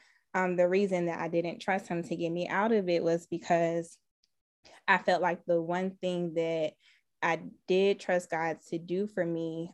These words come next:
um, which was when my dad passed away, I felt like he didn't do that.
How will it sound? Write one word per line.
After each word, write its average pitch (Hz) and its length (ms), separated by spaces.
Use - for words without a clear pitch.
um, 175 220
which 170 120
was 160 100
when 165 120
my 165 120
dad 190 320
passed 170 320
away, 165 380
I 151 60
felt 160 140
like 156 100
he 175 100
didn't 156 340
do 147 180
that. - 260